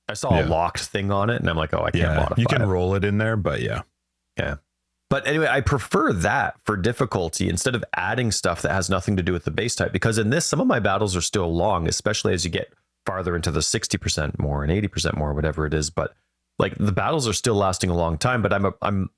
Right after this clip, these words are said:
Speaker 1: I'm learning about the base type of the enemy and what those skills are.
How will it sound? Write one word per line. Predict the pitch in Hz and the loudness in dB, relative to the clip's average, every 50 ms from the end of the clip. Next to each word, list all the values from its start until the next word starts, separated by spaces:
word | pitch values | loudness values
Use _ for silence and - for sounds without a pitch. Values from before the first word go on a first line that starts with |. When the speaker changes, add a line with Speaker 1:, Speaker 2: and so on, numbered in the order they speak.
| _ _ _ _ _ _ _ - | _ _ _ _ _ _ _ -6
Speaker 1:
I'm | 110 107 92 92 | -4 -2 -2 -2
learning | 85 85 92 92 104 117 117 110 98 | 0 0 2 2 2 2 2 2 2
about | 95 85 90 85 - | 2 0 0 -2 -2
the | - | -6
base | 80 - - 87 95 117 - - | -6 -2 -2 -2 0 0 -2 -2
type | - - - - - | 0 -2 0 0 -2
of | 78 78 | -2 0
the | 80 78 78 | 0 0 2
enemy | 90 120 139 104 - - - - - _ _ _ _ _ _ - | 2 0 0 0 -2 -4 -6 -6 -8 _ _ _ _ _ _ -6
and | 92 90 87 85 | -4 -4 -2 0
what | 92 92 - - | 0 -2 0 0
those | 85 80 80 95 98 120 151 160 - | 0 0 2 2 2 2 0 0 0
skills | - - - - - - - - - - | -2 -4 -2 -2 -2 0 0 -2 -4 -4
are. | - - - - - | -4 -4 -4 -4 -6